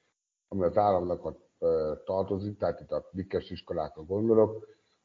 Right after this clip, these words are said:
azoknak egyszeres támogatását. Míg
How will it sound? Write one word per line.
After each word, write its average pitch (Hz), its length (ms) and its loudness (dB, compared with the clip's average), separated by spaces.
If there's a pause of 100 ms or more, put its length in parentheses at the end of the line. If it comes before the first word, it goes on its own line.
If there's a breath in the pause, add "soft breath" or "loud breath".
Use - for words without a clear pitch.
(140)
azoknak 101 520 0
egyszeres 87 480 -4
támogatását. 67 920 -10 (240)
Míg 117 640 4